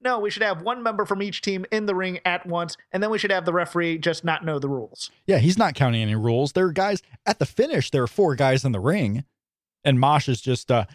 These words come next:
Speaker 2: Mosh has just gotten someone out of the, or it might have been Thrasher actually, 'cause the Headbangers are in this match. It's the New Age Outlaws versus the Headbangers versus D'Lo Brown and whoever the fuck.
Speaker 1: Mark Henry.
Speaker 2: Mark Henry. Who, he's still around, go figure.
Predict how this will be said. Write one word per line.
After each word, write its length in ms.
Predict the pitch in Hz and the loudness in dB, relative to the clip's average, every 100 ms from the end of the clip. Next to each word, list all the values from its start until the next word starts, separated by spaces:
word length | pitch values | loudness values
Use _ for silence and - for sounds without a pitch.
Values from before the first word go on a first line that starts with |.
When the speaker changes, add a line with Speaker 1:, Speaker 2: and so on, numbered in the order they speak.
| _ 196 | _ -2
Speaker 2:
Mosh 180 | 240 | 0
has 100 | 160 | -2
just 220 | 143 147 - | -6 -4 2
gotten 260 | 127 131 | 2 2
someone 240 | 123 123 113 | -2 0 2
out 160 | 120 | 0
of 80 | 123 | 0
the, 60 | 135 | -4
or 40 | |
it 80 | 135 | -2
might 140 | 156 | 0
have 80 | 160 | 2
been 100 | 113 | 0
Thrasher 460 | 107 110 107 - 104 | 0 0 0 -2 -4
actually, 320 | 90 - 107 | -4 -6 -8
'cause 100 | - | -2
the 80 | 147 | 0
Headbangers 600 | 131 214 123 101 92 107 | 0 0 0 -2 -2 -2
are 60 | |
in 80 | 95 | -2
this 160 | 92 - | -4 -4
match. 260 | 90 95 | -2 -2
It's 120 | 123 - | -4 -2
the 100 | 135 | 0
New 140 | 214 | 2
Age 180 | 202 139 | 0 2
Outlaws 460 | 113 101 92 104 | 2 2 -2 -2
versus 260 | 123 117 - | -4 -6 -6
the 80 | 92 | 0
Headbangers 640 | 131 170 107 98 101 120 _ _ _ _ _ | 0 0 -2 -2 -2 -4 _ _ _ _ _
versus 320 | 139 131 123 | 0 2 0
D'Lo 400 | - 196 220 160 | 2 4 4 4
Brown 360 | 143 123 135 143 | 2 2 0 0
and 100 | 110 | 0
whoever 300 | 107 143 123 | 2 2 0
the 80 | 87 | -4
fuck. 360 | - 87 - _ _ _ _ - | -6 -4 -6 _ _ _ _ -2
Speaker 1:
Mark 160 | 196 | 0
Henry. 300 | 190 165 131 - | 0 -2 -6 -2
Speaker 2:
Mark 220 | 147 180 | 0 2
Henry. 400 | 135 107 87 95 - _ _ _ _ - | 2 0 0 -2 -4 _ _ _ _ 0
Who, 100 | 285 | 2
he's 280 | 262 277 311 | 2 2 2
still 240 | - 123 | 2 2
around, 440 | 98 95 90 104 - | 2 0 0 -2 -4
go 140 | 101 95 | -4 -2
figure. 440 | 107 98 113 | 0 -2 -2